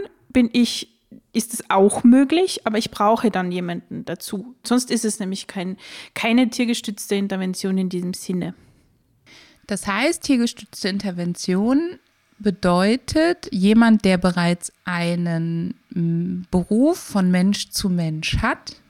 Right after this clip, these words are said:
Speaker 2: macht eine Weiterbildung, in der er lernt, sein Tier, wir konzentrieren uns heute auf die Hunde,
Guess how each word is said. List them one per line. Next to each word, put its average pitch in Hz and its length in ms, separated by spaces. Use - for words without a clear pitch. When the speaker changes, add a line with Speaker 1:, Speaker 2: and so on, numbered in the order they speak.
Speaker 2:
macht 190 420
eine 170 380
Weiterbildung, 240 1120
in 190 360
der 180 300
er 170 100
lernt, 180 720
sein 165 680
Tier, 247 520
wir 180 220
konzentrieren 180 680
uns 170 180
heute 170 300
auf - 120
die 180 180
Hunde, 277 480